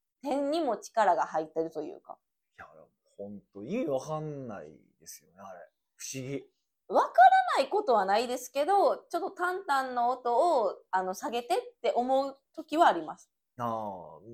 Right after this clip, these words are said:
Speaker 2: う、もうそんなんばっかりじゃないですか。
Speaker 1: え、それはなんかもう、座るポジションが悪い。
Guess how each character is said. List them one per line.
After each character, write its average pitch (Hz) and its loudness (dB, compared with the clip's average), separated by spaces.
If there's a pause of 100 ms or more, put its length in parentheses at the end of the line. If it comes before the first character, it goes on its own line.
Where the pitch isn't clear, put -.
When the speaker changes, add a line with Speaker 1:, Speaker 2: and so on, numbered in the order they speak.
(160)
Speaker 2:
う、 - -18
も 110 -14
う - -18
そ 214 -4
ん 233 0
な 180 0
ん 107 -8
ば 98 -8
っ - -12
か 117 -6
り 82 -10
じ - -20
ゃ 65 -20
な - -20
い - -
で - -20
す - -20
か。 - -20 (600)
Speaker 1:
え、 202 -8
そ 208 -10
れ 208 -4
は 202 4
な 180 -2
ん - -10
か 170 4
も 170 -4
う、 160 -12
座 285 2
る 427 4 (180)
ポ 240 -4
ジ 311 -6
シ - -4
ョ 214 0
ン 185 -8
が 156 -6
悪 185 2
い。 - -14